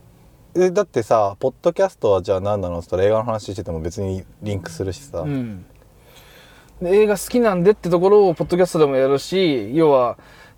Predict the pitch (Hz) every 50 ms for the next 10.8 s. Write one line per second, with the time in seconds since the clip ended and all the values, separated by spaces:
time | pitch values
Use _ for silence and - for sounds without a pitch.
0 | - - 170 180 180 185 180 180 - - 180 180 170 175 143 131 120 117 - 131
1 | 123 117 107 107 107 123 - 165 160 _ - 294 254 285 294 269 202 170 147 123
2 | 127 117 110 110 107 110 127 143 143 139 135 139 131 139 139 135 135 117 - 131
3 | 120 - 139 127 117 107 107 - - - - - - - - 165 175 175 165 175
4 | 165 233 233 240 240 240 240 226 - _ - - 220 240 247 247 247 247 214 -
5 | _ - - 226 233 233 233 - - 240 233 214 196 165 156 143 127 131 143 147
6 | 151 - - 151 165 175 _ _ _ _ - 165 160 139 92 80 - _ _ _
7 | - - 254 240 302 294 294 294 - 311 254 226 180 160 175 170 196 190 196 196
8 | 190 190 175 196 175 - 190 190 185 180 202 185 - 185 160 139 127 - 131 123
9 | 120 113 - 151 156 156 156 160 160 151 139 139 143 135 - - 185 202 202 190
10 | - 233 220 180 151 131 - 131 117 - - 127 117 107 98 -